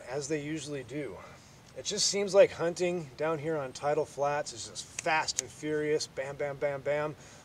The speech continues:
while the, while the water's coming in, and, uh, and then it's over with, you know? Uh, it actually got better when I was picking up decoys. There were a lot more birds moving in and flying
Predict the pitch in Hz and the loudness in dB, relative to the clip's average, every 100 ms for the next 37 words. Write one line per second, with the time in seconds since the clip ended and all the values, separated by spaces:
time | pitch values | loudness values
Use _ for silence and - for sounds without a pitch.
0 | - 135 135 123 - 117 113 127 143 147 | -2 0 0 -2 -6 -6 -2 4 4 2
1 | - 143 151 151 156 156 156 - - - | -4 -6 -4 -2 -2 -2 -4 -12 -20 -20
2 | - - - 117 120 117 117 120 117 113 | -20 -20 -16 -8 -8 -4 -2 -2 -2 -6
3 | 101 - - - - - - - - - | -8 -16 -20 -20 -20 -20 -20 -20 -20 -14
4 | - 127 135 135 135 180 135 95 85 - | -10 -6 -4 0 4 4 2 -6 -12 -14
5 | - - 98 104 127 135 - - - 101 | -18 -16 -12 -8 -8 -8 -16 -20 -18 -14
6 | 101 98 92 160 180 175 165 - - - | -10 -8 -4 -2 -2 -2 0 -2 4 6
7 | 196 208 190 165 156 - 170 160 160 - | 6 4 2 0 -2 -4 -6 -4 -4 -4
8 | 156 170 175 202 202 - 131 113 98 95 | -8 -6 -2 -2 -2 -6 -6 -6 -8 -8
9 | 127 143 - 139 135 139 147 139 147 147 | -4 -4 -2 -2 0 0 -2 -4 -6 -4
10 | 156 151 151 113 - 135 123 | -4 -4 -4 -8 -6 -4 -4